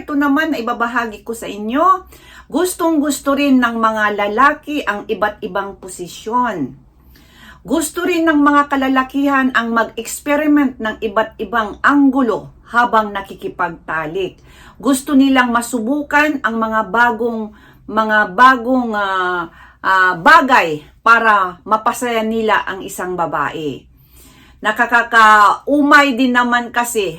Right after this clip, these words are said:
ang yung parati na lang paulit-ulit na mga, ah, posisyon na ginagawa ninyo.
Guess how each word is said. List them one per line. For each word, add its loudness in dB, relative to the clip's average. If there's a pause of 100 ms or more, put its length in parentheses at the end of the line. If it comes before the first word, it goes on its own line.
(120)
ang -4
yung -6
parati 4
na -2
lang -4
paulit-ulit -4 (160)
na -6
mga, -4 (560)
ah, 0 (100)
posisyon -4
na -2
ginagawa 0
ninyo. -8